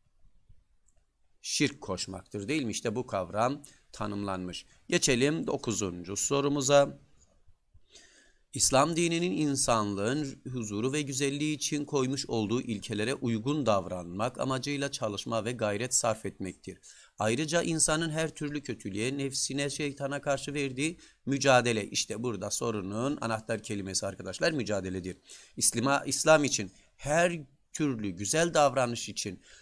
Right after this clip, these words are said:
mücadele etmeye biz ne diyorduk? Cihatta bulunmakta, değil mi? İle içindeki kötü duygu ve düşünceleri yenme çabası şeklinde tanımlanmaktadır. Bununla birlikte Allah yolunda savaşmak da bu kavramın anlamları arasındadır.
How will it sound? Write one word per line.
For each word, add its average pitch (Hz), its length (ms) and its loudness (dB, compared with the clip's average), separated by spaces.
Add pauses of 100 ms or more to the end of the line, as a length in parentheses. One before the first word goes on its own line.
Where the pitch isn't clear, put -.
(140)
mücadele 127 640 2
etmeye 117 440 -2
biz 87 140 -8
ne 131 200 -2
diyorduk? 160 440 -4
Cihatta 107 540 0
bulunmakta, 95 640 -2
değil 190 160 -2
mi? 147 220 -4 (320)
İle 101 260 -2
içindeki 156 480 -2
kötü 156 280 -4
duygu 160 220 0
ve 156 140 2
düşünceleri 151 580 0
yenme 151 320 0
çabası 143 400 2
şeklinde 113 500 -4
tanımlanmaktadır. 104 920 -6
Bununla 143 340 -2
birlikte 95 420 -6 (280)
Allah 120 300 2
yolunda 104 380 0
savaşmak 98 640 -2
da 113 100 -2
bu 123 100 -8
kavramın 95 520 -4 (280)
anlamları 101 600 0
arasındadır. 131 720 2